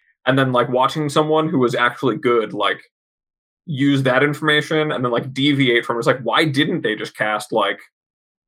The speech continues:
Restoration Angel at the end of the turn? It's like, oh, because five turns later, this Restoration Angel that pinched my mana leak for, like, this long, it's like, oh, you can just, like, the game is a bigger picture at, at, like, a lot of times. And, like,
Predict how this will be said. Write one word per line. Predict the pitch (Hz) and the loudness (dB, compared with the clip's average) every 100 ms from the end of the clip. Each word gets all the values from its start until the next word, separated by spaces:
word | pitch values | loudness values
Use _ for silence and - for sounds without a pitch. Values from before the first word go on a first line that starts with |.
| - | 0
Restoration | 135 135 120 127 147 131 | 0 2 2 2 4 2
Angel | 110 101 | 0 -4
at | |
the | 107 | -6
end | 101 | -8
of | |
the | 92 | -8
turn? | 101 98 | -8 -8
It's | 101 | -4
like, | 113 - | -2 0
oh, | 170 139 | 2 2
because | 117 131 131 123 - _ _ _ _ _ _ - | 2 2 2 0 -8 _ _ _ _ _ _ -6
five | 160 147 151 139 | 0 2 2 0
turns | - 139 135 | 0 2 2
later, | 120 131 123 104 107 _ _ | 4 4 2 0 -4 _ _
this | 120 131 | -2 0
Restoration | 123 120 123 127 | 0 0 -2 -2
Angel | 117 113 | 0 0
that | 117 - | -2 -4
pinched | - 131 131 | -4 -4 -2
my | 120 | -2
mana | 117 123 107 | 0 -2 0
leak | 104 107 | -2 0
for, | 127 | 2
like, | 117 | 2
this | 135 131 | 0 -2
long, | 123 127 113 | 0 0 0
it's | 113 | 0
like, | 120 - | -2 0
oh, | 165 143 107 113 _ _ - | 2 2 2 -4 _ _ -8
you | 143 139 | -4 -2
can | - 175 165 | 0 0 2
just, | 147 135 - _ | 2 0 -6 _
like, | 135 117 - | -2 -2 -2
the | 131 143 | -2 0
game | 160 156 - | 0 -2 -4
is | 151 160 | 0 2
a | 135 | 2
bigger | 120 104 | 0 -4
picture | 104 101 - - - _ | -6 -8 -10 -16 -16 _
at, | 110 107 | -4 -2
at, | 113 110 | 0 0
like, | 110 | 0
a | |
lot | 107 101 | 0 -2
of | |
times. | 104 98 135 | -4 -8 -8
And, | 107 | -6
like, | 104 92 | -4 -6